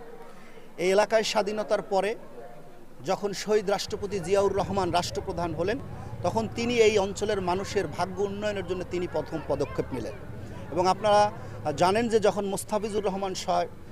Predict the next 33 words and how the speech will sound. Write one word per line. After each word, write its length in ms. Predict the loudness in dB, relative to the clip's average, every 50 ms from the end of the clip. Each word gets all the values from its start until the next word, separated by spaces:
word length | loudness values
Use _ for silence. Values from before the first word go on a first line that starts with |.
| -14 -12 -6 0
মন্ত্র-, 320 | 0 0 0 0 -2 -4 0
মন্ত্রণালয়ের 580 | 0 0 0 0 -2 0 4 6 6 6 6 6
দায়িত্বে 320 | 6 6 6 4 -2 -6
ছিলেন, 280 | -4 0 2 2 2 2 -2 -8 -12 -14 -6 2 6
তার 180 | 8 8 8
হাত 240 | 6 4 4 2 2 2 0
ধরেই 220 | 0 0 2 4 4
এই 120 | 2 4
বাগেরহাট 400 | 4 2 2 2 2 0 -2 -2 -2
জেলার 240 | -2 0 0 0 2
বিভিন্ন 340 | 0 -2 -2 -2 -4 -4 0
জায়গায় 260 | 0 2 2 2 0
উন্নয়ন 420 | -2 -4 -4 -4 -4 -4 -4 -4 -6
হয়। 200 | -8 -8 -8 -8 -12 -14 -14 -14 -14 -12 -12 -12 -12 -10 -6
সেই 260 | 2 8 8 8 8
থেকে 260 | 8 4 4 6 8 8
আমরা, 420 | 8 8 8 8 8 8 8 6 2 0
আমাদের 320 | 0 4 4 4 6 6 4
এই 100 | 6 6
অঞ্চলের 500 | 6 4 4 2 0 2 2 2 2 2
মানুষ, 480 | 4 4 2 2 2 -2 -4 -6 -8 -10 -12 -12 -14 -14 -12 -12 -2 0
আমরা 360 | 2 4 6 8 8 8 8
শহীদ 320 | 6 4 4 4 4 4
রাষ্ট্রপতি 500 | 4 2 2 0 -4 -6 -6 -4 -4 -2
জিয়াউর 320 | 0 4 6 6 6 6 6
রহমান 360 | 2 0 2 0 -2 -2 -4 -8 -12 -14 -14 -12 -12 0 0
এবং 340 | 4 4 6 4 4 2 0 -4 -2 2
দেশনেত্রী 440 | 2 2 2 2 0 -2 0 0 0
বেগম 320 | 2 2 4 4 2 0 -2
খালেদা 360 | -2 0 0 0 2 0 0
জিয়ার 240 | 2 4 4 4 6
আদর্শকে 540 | 4 4 2 0 -2 -2 -4 -4 -4 -4
ধারণ 320 | -4 0 0 0 0 0